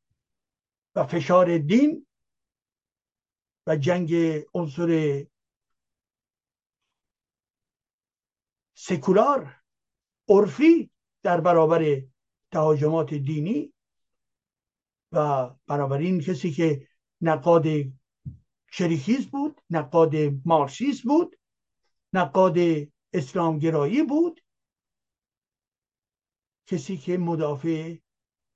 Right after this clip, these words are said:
ملت ایران و امر ایران شهری و برای رفتن به سوی دموکراسی و آزادی بود.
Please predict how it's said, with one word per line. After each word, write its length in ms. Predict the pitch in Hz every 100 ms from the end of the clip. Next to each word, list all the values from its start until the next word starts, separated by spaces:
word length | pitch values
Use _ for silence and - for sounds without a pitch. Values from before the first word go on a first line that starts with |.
| _ _ _ _
ملت 420 | 156 143 147 135
ایران 680 | 147 139 139 175 214 233 - _ _ _ _ _ _ _
و 340 | 147 139 139 143 _ _
امر 220 | 151 147
ایران 480 | 147 147 151 156 151
شهری 600 | 135 165 156 262 285 277 _ _ - - _ _
و 100 | 151
برای 500 | 135 135 139 147 156
رفتن 480 | 151 131 - 143 143
به 80 | 135
سوی 640 | 135 147 131 131 131 131 - _ _
دموکراسی 720 | 156 143 127 - 123 131 135
و 220 | 131 131 -
آزادی 460 | 139 123 117 107 -
بود. 340 | _ - -